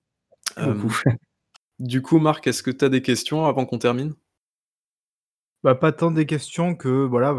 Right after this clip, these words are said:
Speaker 3: que, que finalement dire un peu ce que t'as déjà dit, mais je veux dire, euh, c'est, c'est, moi, je trouve ça hyper, hyper impressionnant, en fait, à vrai dire, ce que vous avez fait.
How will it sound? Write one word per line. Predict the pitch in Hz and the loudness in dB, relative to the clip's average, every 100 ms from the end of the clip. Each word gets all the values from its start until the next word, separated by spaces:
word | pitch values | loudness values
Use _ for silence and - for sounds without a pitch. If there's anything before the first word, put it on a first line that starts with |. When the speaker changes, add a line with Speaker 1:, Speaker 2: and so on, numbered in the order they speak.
| 110 | -4
Speaker 3:
que, | 107 101 | -6 -4
que | 107 104 101 98 | -4 -4 -4 -6
finalement | 95 107 107 113 | -10 -10 -6 -6
dire | 107 | -6
un | 104 | -6
peu | 110 | -8
ce | - | -12
que | 107 | -10
t'as | 107 | -6
déjà | 104 | -4
dit, | 123 160 | -2 -2
mais | 123 107 | 0 -2
je | 101 | -4
veux | |
dire, | 104 113 107 | -4 0 0
euh, | 107 107 | 0 -4
c'est, | 107 113 110 104 | -8 -8 -8 -8
c'est, | - 110 107 110 | -12 -10 -8 -6
moi, | 127 | -6
je | 123 | -8
trouve | 123 | -4
ça | 127 | 0
hyper, | 135 156 160 | 2 2 0
hyper | 131 139 | 2 0
impressionnant, | 131 127 127 127 123 | 0 -2 -4 -2 -2
en | |
fait, | 113 104 | -4 -6
à | |
vrai | 104 | -6
dire, | 107 113 | -4 -6
ce | |
que | - | -8
vous | 107 | -8
avez | 107 | -6
fait. | 107 135 | -4 -6